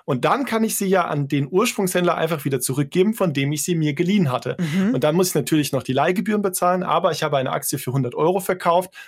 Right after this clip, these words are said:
Speaker 1: und sie für fünfzig Euro nur wieder zurückgekauft.
Speaker 2: Und die Differenz ist dann im Prinzip mein Gewinn, was aber alles irgendwie auch <laughs> nicht unkompliziert klingt.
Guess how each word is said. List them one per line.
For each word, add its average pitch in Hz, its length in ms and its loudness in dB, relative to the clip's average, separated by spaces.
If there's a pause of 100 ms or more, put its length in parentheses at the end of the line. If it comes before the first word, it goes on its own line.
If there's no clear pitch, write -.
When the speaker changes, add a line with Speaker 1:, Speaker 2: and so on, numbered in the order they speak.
(160)
Speaker 1:
und 202 320 2
sie 156 180 -4
für 139 220 -4
fünfzig - 640 -4
Euro 147 420 0 (160)
nur 160 420 0
wieder 139 220 -2
zurückgekauft. - 680 -8 (600)
Speaker 2:
Und 208 320 2 (300)
die 196 120 0
Differenz 190 420 -2
ist 262 160 -6
dann 214 100 0
im 208 80 0
Prinzip 196 340 -4 (120)
mein 180 420 -2
Gewinn, 175 640 0
was 190 240 -2
aber - 320 -2
alles 240 400 -2
irgendwie 240 320 0
auch 240 380 -4 (120)
<laughs> - 160 -8
nicht 240 300 0
unkompliziert - 1040 -4
klingt. 180 480 -4